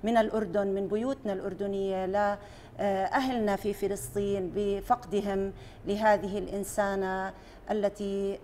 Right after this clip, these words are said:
ضحت من أجل نقل الحقيقة بروحها. إذن مشاهدينا، آه، إلى أن نلتقيكم في حلقة قادمة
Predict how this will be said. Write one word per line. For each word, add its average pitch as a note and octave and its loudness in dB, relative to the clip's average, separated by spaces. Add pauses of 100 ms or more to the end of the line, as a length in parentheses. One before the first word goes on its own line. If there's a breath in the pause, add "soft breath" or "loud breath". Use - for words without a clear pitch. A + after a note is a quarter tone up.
ضحت G#3 4
من G3+ -2
أجل G3+ 0
نقل G#3 -2
الحقيقة F#3+ -2 (320 loud breath)
بروحها. F#3+ 0
إذن G3 -2
مشاهدينا، F#3+ -2 (440 loud breath)
آه، F3+ 0
إلى A3+ 0
أن G#3+ 0
نلتقيكم A3 -4
في B3 -8
حلقة B3+ 2
قادمة D4+ 2